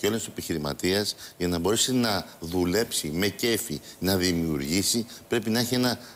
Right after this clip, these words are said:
περιβάλλον το οποίο να είναι σταθερό. Αυτή τη στιγμή δεν ξέρουμε τι μας ξημερώνει αύριο. Με τι να πρωτοπιάσουμε;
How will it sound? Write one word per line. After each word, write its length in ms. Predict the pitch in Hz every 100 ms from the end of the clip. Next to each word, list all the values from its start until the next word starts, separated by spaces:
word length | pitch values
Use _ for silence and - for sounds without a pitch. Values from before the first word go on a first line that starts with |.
| - - - -
περιβάλλον 580 | 107 98 90 110 120 117
το 80 |
οποίο 140 | 107 117
να 80 | 120
είναι 100 | 123
σταθερό. 560 | - 110 104 107 87 - - -
Αυτή 200 | 80 127
τη 60 |
στιγμή 260 | 120 110 127
δεν 180 | 117 117
ξέρουμε 220 | 104 131
τι 100 | 113
μας 140 | 131 120
ξημερώνει 440 | - 104 123 127
αύριο. 420 | 127 98 78 73 - - - - - - - - -
Με 200 | 107 110
τι 180 | -
να 200 | 147 139
πρωτοπιάσουμε; 880 | 120 - 110 90 - 92 87 - 78